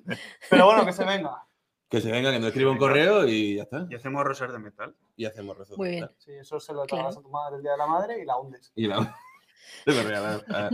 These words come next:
Speaker 2: o a los heavy de Gran Vía.
Speaker 1: Ah,
Speaker 2: Se lo
Speaker 1: ok.
Speaker 2: puede también, de verdad.
Speaker 4: Claro.
Speaker 2: Eh, sí, sí, Luna, eh, mándanos un correo a ferrayamovida arroba gmail punto com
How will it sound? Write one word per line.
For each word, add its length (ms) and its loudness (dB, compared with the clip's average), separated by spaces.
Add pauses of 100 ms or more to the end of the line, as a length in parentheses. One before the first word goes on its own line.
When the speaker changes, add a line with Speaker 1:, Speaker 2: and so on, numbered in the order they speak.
(240)
Speaker 2:
o 100 0
a 60 4
los 140 0
heavy 160 -2
de 100 0
Gran 200 -2
Vía. 240 -2 (100)
Speaker 1:
Ah, 220 -6 (100)
Speaker 2:
Se 120 2
lo 80 6
Speaker 1:
ok. 60 2
Speaker 2:
puede 340 0
también, 300 -6 (440)
de 120 -2
verdad. 400 -2
Speaker 4:
Claro. 320 -2 (380)
Speaker 2:
Eh, 680 4
sí, 180 4
sí, 240 8
Luna, 380 4
eh, 280 0
mándanos 380 0
un 140 0
correo 420 0
a 420 -4
ferrayamovida 600 -2
arroba 180 -2
gmail 360 -6
punto 280 -12
com 320 2